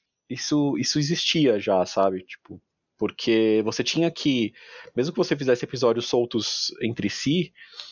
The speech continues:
em algum momento você tinha que reconhecer que os personagens passaram por coisas, sabe? E, e,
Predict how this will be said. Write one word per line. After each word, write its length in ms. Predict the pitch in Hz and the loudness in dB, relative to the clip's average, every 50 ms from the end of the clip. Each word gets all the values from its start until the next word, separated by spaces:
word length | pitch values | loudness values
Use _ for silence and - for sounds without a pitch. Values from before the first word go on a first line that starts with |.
| - _ - | -16 _ -2
em 100 | 120 123 | 2 2
algum 160 | 120 123 147 | 2 2 2
momento 340 | 165 156 139 147 165 - 190 | 0 2 2 2 0 0 -2
você 120 | - 170 | -2 -2
tinha 340 | 151 - - 143 147 170 185 | -2 -2 -2 0 0 0 0
que 520 | 180 - - 143 131 127 123 117 113 110 110 | -2 -4 -4 -2 0 0 2 2 2 2 0
reconhecer 800 | 127 131 - - 127 127 131 123 120 - - - 117 113 135 151 | 0 -2 -2 0 0 2 2 0 0 -2 -2 2 4 4 4 2
que 120 | - - | 0 -6
os 60 | 127 - | -8 -6
personagens 480 | - 131 - 127 117 117 120 127 117 | -6 -4 -2 0 0 2 0 0 -2
passaram 380 | - 120 113 - - 120 120 120 | -2 -2 0 2 2 0 0 0
por 180 | - 123 117 | -4 -6 -6
coisas, 520 | - - 117 104 104 120 139 151 151 131 - | -2 0 2 4 4 4 4 2 0 -2 0
sabe? 340 | - 113 113 107 101 101 98 | 2 2 2 2 0 -2 -4
E, 580 | 95 101 101 98 - 104 101 98 101 98 95 | -4 -4 -4 -4 -4 -2 -2 0 0 -2 -2
e, 60 | - | -4